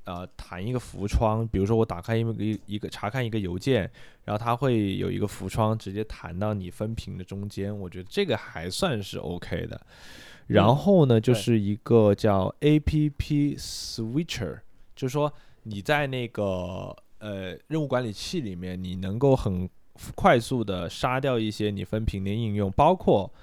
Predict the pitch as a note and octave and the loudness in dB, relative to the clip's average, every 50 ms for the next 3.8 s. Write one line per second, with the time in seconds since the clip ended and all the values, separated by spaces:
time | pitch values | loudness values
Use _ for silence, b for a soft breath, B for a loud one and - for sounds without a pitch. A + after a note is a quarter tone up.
0 | B B B B B B B - A2 G#2+ G2+ G2 F#2 F2+ F2+ G2+ A#2+ C3 B2+ A2+ | B B B B B B B -8 -6 -4 -2 -2 -2 -2 -4 -2 -2 -2 -2 0
1 | - G#2+ G2 F#2 F#2 F#2 F#2 F#2 F#2 F2+ - B2 - - B2 A2+ G#2+ G2 F#2+ F#2 | 2 2 2 2 0 -2 -4 -6 -6 -6 -6 -6 -2 -2 -2 -2 -2 -2 -4 -2
2 | F#2 G2+ G#2+ A#2 A#2+ B2 B2+ - - - - G#2 G2+ G#2 A2 B2+ B2 B2 A2+ - | 0 0 2 2 2 0 -2 -4 -8 -8 -4 -2 -2 0 2 2 2 2 0 -4
3 | - - - - F#2+ F#2+ F#2 F#2 F#2 D#2+ - B2 B2 - C3 B2 | -10 -16 -8 -6 -4 -4 -2 -4 -6 -8 -8 -8 -4 -2 -2 -2